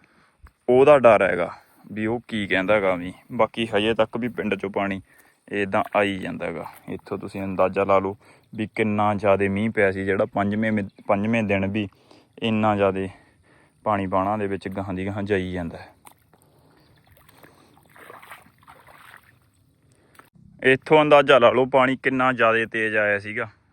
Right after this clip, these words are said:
ਉਹ ਸਾਰਾ ਫੂਸਵਾ, ਝਟੀਆਂ, ਝੜੀਆਂ, ਝੁੜੀਆਂ, ਆਹ, ਛਟੀਆਂ ਛੁਟੀਆਂ ਜਿਹੀਆਂ ਇੱਥੇ ਤੱਕ ਪਈਆਂ ਨੇ। ਪਾਣੀ ਕਿੱਥੇ ਤੱਕ ਚੜਿਆ ਹੋਇਆ ਸੀਗਾ ਇਹਦੇ। ਇਹ ਅੱਜ ਜਾਂ ਕੱਲ੍ਹ 'ਚ ਪਾਣੀ ਉਤਰਿਆ ਹੈਗਾ, ਸਿਰਫ ਇਹ ਚਾਰ ਚਾਰ, ਪੰਜ ਪੰਜ ਉਂਗਲਾਂ ਜਿਹੜਾ ਉਤਰਿਆ, ਐਂ ਘਾਰੇ ਪਾਤੇ।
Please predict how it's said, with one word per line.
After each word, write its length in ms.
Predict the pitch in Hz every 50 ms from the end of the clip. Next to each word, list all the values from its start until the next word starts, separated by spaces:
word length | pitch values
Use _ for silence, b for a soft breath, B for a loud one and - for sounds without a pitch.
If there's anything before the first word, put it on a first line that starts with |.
| _ _ -
ਉਹ 140 | 110 131 139
ਸਾਰਾ 520 | - - 131 131 139 143 151 151 147 147 139
ਫੂਸਵਾ, 680 | - - 123 123 123 123 120 - 120 120 120 117 117
ਝਟੀਆਂ, 580 | 113 - 143 139 135 127 120 117 117 113 113 113 113
ਝੜੀਆਂ, 340 | - 135 127 120 120 117 113
ਝੁੜੀਆਂ, 360 | 107 135 127 123 117 117 98
ਆਹ, 260 | 98 120 107 104 101
ਛਟੀਆਂ 380 | 98 - 127 113 117 123 123 120
ਛੁਟੀਆਂ 400 | - 127 113 117 117 117 117 113
ਜਿਹੀਆਂ 220 | 113 113 110 107 b b b b b b b b -
ਇੱਥੇ 300 | 127 131 127 - - 135
ਤੱਕ 220 | 123 131 123 - 127
ਪਈਆਂ 380 | 104 - 107 104 104 110 113 117
ਨੇ। 100 | 123 120
ਪਾਣੀ 340 | - - 120 113 117 120 110 -
ਕਿੱਥੇ 280 | 131 120 - - 120
ਤੱਕ 180 | 104 104 - 107
ਚੜਿਆ 320 | 95 - 95 92 101 107 110
ਹੋਇਆ 160 | 113 101 95
ਸੀਗਾ 260 | 92 - 92 98 98
ਇਹਦੇ। 160 | 95 98 98 95 - b b b b b b b b b b b b _ _ _ _ _ _ _ _ -
ਇਹ 160 | 104 127 139 147 135
ਅੱਜ 140 | 120 110 120
ਜਾਂ 160 | 120 139 147 -
ਕੱਲ੍ਹ 220 | - 127 127 135
'ਚ 80 | 135 151
ਪਾਣੀ 340 | 127 - 131 123 113 107 98
ਉਤਰਿਆ 280 | 90 - - 117 110 117
ਹੈਗਾ, 240 | 117 104 98 104 101
ਸਿਰਫ 300 | - - 104 110 - -
ਇਹ 160 | 107 107 101 92 -
ਚਾਰ 260 | - 110 104 101 98
ਚਾਰ, 180 | 101 104 101 95
ਪੰਜ 240 | 92 - 107 95 95 87
ਪੰਜ 160 | - 98 98
ਉਂਗਲਾਂ 280 | 95 92 87 92 87 90
ਜਿਹੜਾ 200 | 92 92 95 104
ਉਤਰਿਆ, 300 | 104 - - - 101 98 - _ _ _ _ _ _ _ _ -
ਐਂ 200 | 120 117 117 120 120 -
ਘਾਰੇ 240 | 143 127 120 113 110
ਪਾਤੇ। 380 | 101 107 98 90 - - 92 95